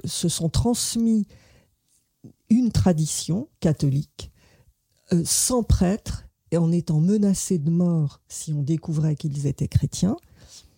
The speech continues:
Et cette tradition catholique a réussi à se transmettre pendant deux siècles et demi.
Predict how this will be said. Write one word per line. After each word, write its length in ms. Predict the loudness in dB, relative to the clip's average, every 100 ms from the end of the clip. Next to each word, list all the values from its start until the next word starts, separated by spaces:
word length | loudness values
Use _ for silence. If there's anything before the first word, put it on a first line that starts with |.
| _ _ _ _ -20 _
Et 240 | 0 0 -2
cette 580 | -6 -2 -2 -2 -6 -4
tradition 560 | -2 0 -2 -4 -6 -2
catholique 520 | -2 -2 -2 -2 0
a 100 | 0
réussi 680 | 2 0 -2 -4 -4 -2
à 60 | 0
se 140 | -2 -6
transmettre 720 | -4 -6 -6 -4 -4 -4 -8
pendant 440 | -6 -4 -2 -4 -6
deux 300 | -2 2 2
siècles 520 | 0 -2 -4 -2 -2
et 60 | 0
demi. 420 | 2 0 -2